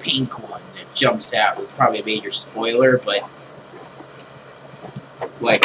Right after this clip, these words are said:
we'll get to that really quickly, so I don't think it's really much of a spoiler. I'm pretty sure many of you guys seen this game before, but those of you that haven't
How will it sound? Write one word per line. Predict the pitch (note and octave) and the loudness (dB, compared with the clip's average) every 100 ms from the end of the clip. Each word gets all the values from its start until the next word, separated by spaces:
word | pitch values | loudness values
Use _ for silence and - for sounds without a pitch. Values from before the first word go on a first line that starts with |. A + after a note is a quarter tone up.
| B2+ | 4
we'll | B2 | 2
get | A#2 A#2 | 0 -2
to | - | -2
that | A2+ A2 G#2 | 0 0 -2
really | A2+ G2+ | -2 -4
quickly, | - A2 - A#2+ A#2 | -4 -6 -6 -4 0
so | - G#2+ | 0 0
I | |
don't | A2 G2+ | -4 -8
think | - | -14
it's | - A2 | -12 -10
really | G#2 G2+ | -10 -10
much | G2+ | -10
of | - | -4
a | - | 2
spoiler. | - - A2+ A2+ A2+ G#2+ | 2 2 -6 -6 -4 -4
I'm | G#2+ | -4
pretty | A2+ G2 | -8 -6
sure | - G2+ | -6 -6
many | F#2+ F#2+ F#2 | -10 -12 -12
of | |
you | F2+ - | -14 -6
guys | G2 F#2 - | -4 0 4
seen | - - E3 D3+ | 6 6 4 2
this | A#2 - | 2 0
game | A2 G#2+ G#2 | 0 -8 -10
before, | - - G#2 G#2+ | -14 -6 -4 -4
but | G#2+ G#2 | -6 -2
those | D3+ F3 E3+ | 6 6 6
of | |
you | D#3+ E3 D3 | 6 6 6
that | B2+ - | 4 6
haven't | F3 F3 B2+ B2 A#2+ | 10 10 8 4 2